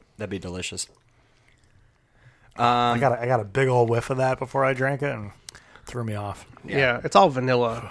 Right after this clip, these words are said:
Speaker 3: It's all vanilla and caramel.
Speaker 2: Yeah. It's, it's not bad.
Speaker 3: I like it.
Speaker 1: So for those that have not seen this movie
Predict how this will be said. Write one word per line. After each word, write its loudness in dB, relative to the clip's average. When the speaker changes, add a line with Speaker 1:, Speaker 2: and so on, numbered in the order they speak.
Speaker 3:
It's -2
all 6
vanilla 2
and -6
caramel. -10
Speaker 2:
Yeah. 0
It's, -14
it's -4
not 4
bad. 4
Speaker 3:
I -2
like -2
it. -8
Speaker 1:
So 0
for 0
those 6
that 4
have 0
not 4
seen 0
this 2
movie 4